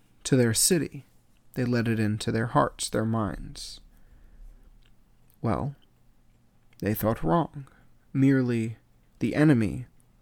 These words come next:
was disguised with a wonderful gift. And by letting that enemy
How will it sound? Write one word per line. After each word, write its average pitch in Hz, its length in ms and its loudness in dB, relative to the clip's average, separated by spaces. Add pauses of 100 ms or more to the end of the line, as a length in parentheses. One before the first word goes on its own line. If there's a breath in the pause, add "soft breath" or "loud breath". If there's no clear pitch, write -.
(540)
was 113 180 2
disguised - 1000 -2 (520)
with 117 120 -2
a 117 40 0
wonderful 123 500 0
gift. - 600 -4 (1200 loud breath)
And 123 160 2
by 123 100 2
letting 190 480 4
that 165 240 4
enemy 135 560 2